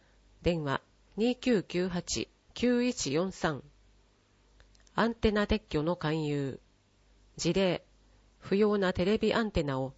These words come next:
無料で撤去すると業者が訪問してきたので依頼した。撤去で屋根に登った際に、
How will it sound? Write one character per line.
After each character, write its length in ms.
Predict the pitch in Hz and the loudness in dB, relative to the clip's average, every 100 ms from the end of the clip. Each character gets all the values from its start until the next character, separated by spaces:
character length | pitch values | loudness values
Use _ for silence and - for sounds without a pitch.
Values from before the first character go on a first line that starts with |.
| - | -4
無 160 | 165 | 0
料 180 | 208 220 | 2 2
で 120 | 220 | 2
撤 200 | 226 240 | 0 -2
去 140 | - 156 | -2 -4
す 180 | - | -4
る 140 | 127 - - - | -8 -8 -14 -8
と 180 | - - - - - | -8 -8 -20 -20 0
業 180 | 226 226 | 4 4
者 160 | - | 2
が 140 | 151 139 | 0 -2
訪 220 | 170 202 | 0 -2
問 200 | 190 196 | 0 -2
し 80 | - | -2
て 100 | 196 | -2
き 140 | 220 | -2
た 140 | - 156 | -2 -4
の 140 | 127 | -2
で 120 | 139 | -2
依 100 | 131 | -2
頼 180 | 135 156 | -2 -2
し 160 | - - | -4 -4
た。 180 | 135 - - - _ _ _ - | -4 -4 -20 -20 _ _ _ 0
撤 160 | 214 208 | 0 0
去 140 | - 165 | -2 0
で 200 | 135 127 - _ | 0 -4 -14 _
屋 120 | 180 226 | -2 0
根 140 | 196 | 0
に 120 | 143 | 0
登 280 | 135 131 175 | -2 -4 -6
っ 40 | |
た 120 | - 190 | -2 -2
際 280 | 202 185 | 0 0
に、 200 | 139 127 | -2 -6